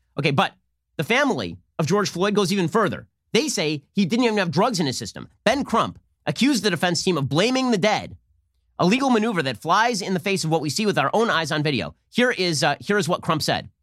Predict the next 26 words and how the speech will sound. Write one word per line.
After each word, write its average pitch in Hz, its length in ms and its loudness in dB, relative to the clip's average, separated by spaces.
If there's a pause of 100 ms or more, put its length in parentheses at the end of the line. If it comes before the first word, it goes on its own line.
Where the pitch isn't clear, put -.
(460)
"The 160 120 0
only 277 280 2
overdose 180 520 -2
that 139 160 -6
killed 233 220 0
George 196 240 -2
Floyd 160 260 -2
was 131 140 -2
an 262 100 -4
overdose 180 480 0
of 170 100 -4
excessive 214 420 0
force 247 300 0
and 180 140 -2
racism 139 460 -2
by 143 120 4
the 160 60 -2
Minneapolis 180 480 0
Police 220 240 -6
Department. 120 440 -4 (280)
George 214 300 0
was 156 160 -2
lucid, 269 520 -2 (180)
cooperative, 220 800 0
obeyed 226 460 0
commands, 160 520 0